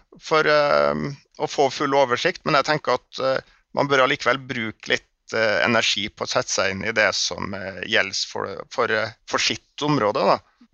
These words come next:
Vi har jo vært, eh, i den kronikken vi har skrevet, så har vi vært opptatt av, eh, kanskje tre, tre viktige punkt. Der det første er jo det her med plikt til å yte forsvarlig helsehjelp, som er veldig sentralt i, eh, helsepersonelloven.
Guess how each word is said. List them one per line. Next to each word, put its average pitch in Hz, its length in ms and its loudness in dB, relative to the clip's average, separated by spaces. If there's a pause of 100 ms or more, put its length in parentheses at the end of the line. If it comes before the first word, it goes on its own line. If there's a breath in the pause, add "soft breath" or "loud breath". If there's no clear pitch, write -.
(100)
Vi 127 160 -2
har 151 220 4
jo 123 80 4
vært, - 160 -2 (260)
eh, 123 320 0
i 120 80 -4
den 127 240 0
kronikken 123 600 -2
vi 95 80 2
har 101 80 -2
skrevet, 110 340 -4
så 156 160 0
har 165 80 0
vi 120 140 0
vært 113 160 -2
opptatt - 580 -8
av, 107 300 0
eh, 101 100 -8
kanskje - 240 -6 (160)
tre, 92 300 -2 (480)
tre 107 240 2
viktige 120 260 -4
punkt. - 460 -2 (800)
Der 143 160 4
det 127 140 4
første - 340 -4
er 127 240 2
jo 120 320 2
det 131 160 2
her 123 80 4
med 110 720 0 (260)
plikt - 220 -6 (100)
til 123 80 -4
å 113 60 -2 (180)
yte - 160 -10
forsvarlig 113 480 0
helsehjelp, 110 480 2
som 135 160 0
er 107 80 4
veldig 101 240 2
sentralt 95 800 -2
i, 95 320 -8
eh, - 320 -2 (140)
helsepersonelloven. 98 1000 -2